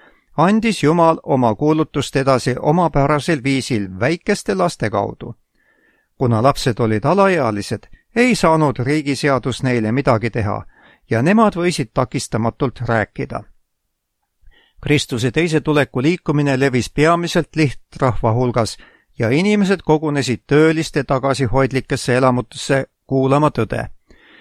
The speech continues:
Lapskuulutajad pärinesid enamikus vaestest peredest. Mõned neist olid kõigest kuue või kaheksa-aastased. Samal ajal, kui nende elu tunnistas, et nad armastavad päästjat ja nad püüdsid elada kuulekuses Jumala pühadele nõudmistele,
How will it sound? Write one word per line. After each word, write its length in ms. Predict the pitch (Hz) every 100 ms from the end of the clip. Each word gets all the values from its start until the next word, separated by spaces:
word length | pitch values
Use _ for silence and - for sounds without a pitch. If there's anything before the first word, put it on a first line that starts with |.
| - _ -
Lapskuulutajad 1080 | 147 - - - 160 170 143 - 127 113 -
pärinesid 580 | 151 151 147 127 - 117
enamikus 640 | - 165 190 175 175 190 -
vaestest 580 | 143 147 135 165 156 -
peredest. 600 | 131 113 107 - - - - _ - _ _ -
Mõned 340 | 135 143 131
neist 340 | 135 143 113 -
olid 240 | 135 113 156
kõigest 420 | 139 123 - -
kuue 480 | 143 185 202 196 190
või 140 | 160 185
kaheksa-aastased. 1040 | 127 123 143 - 139 156 - - 104 110 - - _ _ _ _ _
Samal 400 | - 220 220 147
ajal, 340 | 127 117 110 104 - -
kui 140 | 151
nende 340 | 170 180 147
elu 240 | 175 202 160
tunnistas, 600 | 185 190 147 - 110 - _
et 180 | 139 -
nad 160 | 123
armastavad 640 | 139 180 151 - 123 113 -
päästjat 720 | - 208 185 - 120 - - - _
ja 100 | 131
nad 200 | 123 117 -
püüdsid 420 | 165 151 - 113
elada 360 | 156 123 107
kuulekuses 760 | 117 185 190 196 - 113 107 -
Jumala 380 | 151 151 120 107
pühadele 540 | 165 147 123 117 120
nõudmistele, 720 | 180 233 - 127 - 113 110